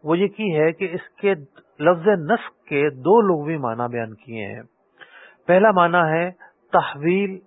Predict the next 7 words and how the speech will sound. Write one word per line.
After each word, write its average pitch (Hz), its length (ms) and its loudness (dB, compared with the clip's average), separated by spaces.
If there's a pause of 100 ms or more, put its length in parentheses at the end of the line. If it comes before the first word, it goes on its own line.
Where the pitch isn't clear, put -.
یا 165 160 2
نقل 156 400 -2
کرنا۔ 104 320 -8 (2250)
مثال 180 320 2
کے 180 120 -2
طور 127 220 -2
پر، 127 240 -2